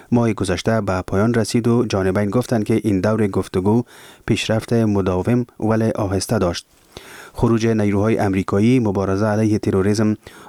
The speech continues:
آتش بس و آغاز گفتگوی بین الافغانی از مسائل عمدهٔ مورد بحث در این گفتگوها بوده است.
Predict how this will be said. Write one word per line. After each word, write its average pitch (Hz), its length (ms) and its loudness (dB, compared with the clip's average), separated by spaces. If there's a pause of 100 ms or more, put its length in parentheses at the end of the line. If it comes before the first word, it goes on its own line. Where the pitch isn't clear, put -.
آتش 98 300 -2
بس 107 280 -2
و 107 80 -4
آغاز 104 500 -2
گفتگوی 98 540 0
بین 113 220 0
الافغانی 95 640 -2 (340)
از 101 180 0
مسائل 107 540 0
عمدهٔ 101 540 0
مورد 95 440 0
بحث 110 320 -2
در 107 100 -2
این 101 160 0
گفتگوها 98 560 -2
بوده 92 220 0
است. - 360 -4